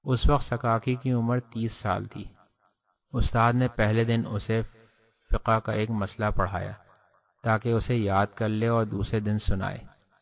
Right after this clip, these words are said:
لیکن سنانے بیٹھا تو مسئلہ یوں الٹا پلٹا کر بیان کیا کہ سب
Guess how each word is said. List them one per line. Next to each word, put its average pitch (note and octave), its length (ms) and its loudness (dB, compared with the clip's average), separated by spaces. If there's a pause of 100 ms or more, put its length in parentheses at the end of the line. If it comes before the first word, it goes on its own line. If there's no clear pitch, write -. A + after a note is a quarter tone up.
(540)
لیکن A#2 440 -2
سنانے A#2 500 0
بیٹھا A2 380 0
تو A2+ 140 -4
مسئلہ A2 340 -2
یوں A#2 320 -2
الٹا G#2+ 380 0
پلٹا G#2+ 440 0
کر A2 160 -4
بیان G2 400 -4
کیا G#2 240 -6
کہ G#2+ 120 -8
سب A#2 200 -2